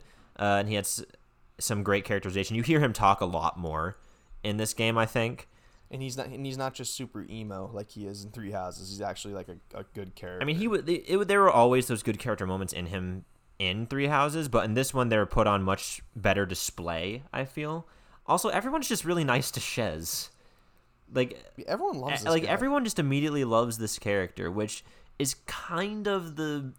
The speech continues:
Speaker 1: one of the indications of a, like, a Gary Sue type of, of main character,
Speaker 2: Mm-hmm.
Speaker 1: which, you know, I feel like people will argue that about Shez, but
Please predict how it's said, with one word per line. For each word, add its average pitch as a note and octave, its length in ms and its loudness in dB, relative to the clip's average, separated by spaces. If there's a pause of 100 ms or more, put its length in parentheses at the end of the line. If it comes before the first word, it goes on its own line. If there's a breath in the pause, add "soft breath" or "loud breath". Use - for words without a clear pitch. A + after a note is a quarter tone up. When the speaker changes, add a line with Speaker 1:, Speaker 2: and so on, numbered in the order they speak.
(180)
Speaker 1:
one B2+ 240 0
of C3 40 0
the B2 120 -2
indications A#2+ 500 -2
of G#2 120 -2
a, G2 120 -4
like, G2 160 0
a G2 60 -6
Gary G2 420 -2
Sue G#2 460 -4
type A#2+ 380 -2
of, B2+ 440 -10
of B2 220 -6
main C3+ 280 -4
character, C#3 560 -2
Speaker 2:
Mm-hmm. B2+ 100 -4
Speaker 1:
which, G2+ 340 -4 (500 soft breath)
you G#2 160 -6
know, E2+ 300 -2
I G#2+ 80 2
feel E3 120 6
like C#3 120 6
people A2+ 180 4
will G2+ 180 2
argue G2+ 500 0
that A#2 280 2
about B2+ 300 0
Shez, B2+ 420 -2
but F2 220 -2